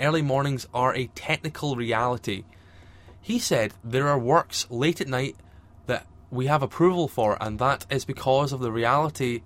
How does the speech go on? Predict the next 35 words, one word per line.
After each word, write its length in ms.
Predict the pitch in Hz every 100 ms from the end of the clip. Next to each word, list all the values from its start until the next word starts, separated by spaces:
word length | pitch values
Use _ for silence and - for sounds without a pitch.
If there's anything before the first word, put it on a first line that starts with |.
| -
of 160 | 117 -
pouring 320 | - 135 120
concrete. 520 | - 135 143 - 87 - - - - - - - - - - - - - - -
When 220 | 185 226
you 100 | 208
are 60 |
pouring 420 | 151 143 120 113 110
floating 380 | - 120 113
concrete, 420 | - 113 110 156 143
you 140 | 123
must 320 | 123 165 -
not 240 | 151 131 135
do 100 | 127
an 60 |
entire 400 | 117 104 120 131
floor 320 | - 120 117 -
at 140 | 113
one 240 | 110 117 110
time, 400 | - 175 113 - - - - - - - -
which 200 | - 135
can 180 | - 139
mean 220 | 156 165
starting 480 | 117 - 131 147 151
at 60 | -
six 260 | - - 127
A 100 | 139
M 320 | 160 151 156 - - -
and 140 | 123 117
continuing 560 | 120 110 180 127 120
for 420 | 117 - 123 117 - - - -
anything 440 | 143 165 156 147
up 120 | 131 -
to 100 | 135
twenty-four 600 | - 127 110 110 117 113
hours. 440 | 131 117 104